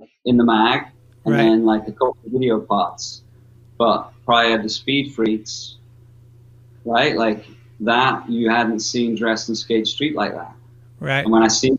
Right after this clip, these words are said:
Speaker 1: I'm like, "Oh, yeah, that's kinda like how I wanna ride in the streets, yeah, like that." Right, so it, it shifted from different guys, but very first was, was, um, was Natas. It was the very uncanny way, like, almost synonymous, like, the same time.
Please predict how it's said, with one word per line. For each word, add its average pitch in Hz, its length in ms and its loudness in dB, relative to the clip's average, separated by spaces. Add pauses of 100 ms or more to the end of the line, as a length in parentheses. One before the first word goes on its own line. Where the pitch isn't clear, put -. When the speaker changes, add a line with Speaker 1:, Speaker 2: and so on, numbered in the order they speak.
Speaker 1:
I'm 110 60 2
like, 110 200 2
"Oh, 117 280 4
yeah, 98 180 -4
that's 104 220 -6
kinda 107 240 -2
like 101 240 -6
how 98 220 -2
I - 20 -2
wanna 101 180 -2
ride 98 260 0
in 98 100 -2
the 101 60 -2
streets, 98 420 -6
yeah, 95 200 -6 (300)
like - 180 -16
that." - 260 -8 (1000)
Right, 117 160 0
so 131 120 2
it, 131 220 2
it 143 120 -2
shifted - 600 -2
from 123 140 -2
different 127 240 -6
guys, 131 160 -2
but 110 160 -2
very 147 360 4
first 147 540 0
was, 107 340 -6
was, 107 440 -4 (260)
um, 87 420 -4 (120)
was 110 200 -2
Natas. - 680 -2 (720)
It 101 60 -6
was 98 80 -6
the 107 100 -2
very 110 420 6 (380)
uncanny 107 520 4
way, 104 400 2
like, 95 200 -8
almost 113 600 -2
synonymous, 110 400 2
like, 101 200 -6
the 104 60 -6
same 110 340 0
time. 113 520 -4